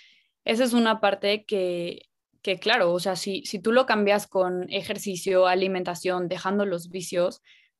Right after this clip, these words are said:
todo va a cambiar en cuanto a la programación que hay en los genes,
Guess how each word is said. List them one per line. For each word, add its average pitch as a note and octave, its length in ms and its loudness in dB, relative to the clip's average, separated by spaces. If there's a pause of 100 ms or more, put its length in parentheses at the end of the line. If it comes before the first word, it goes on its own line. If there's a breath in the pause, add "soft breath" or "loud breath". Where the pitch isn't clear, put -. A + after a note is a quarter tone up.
todo B3+ 280 6
va A3+ 100 6
a A3 60 2
cambiar G3+ 400 4
en G3 140 -2
cuanto F#3 320 0
a F#3 60 2
la F3+ 180 -2
programación F#3 800 -2
que F#3+ 100 -4
hay F#3 140 -2
en F3+ 120 -6
los E3 180 -8
genes, G3 720 -4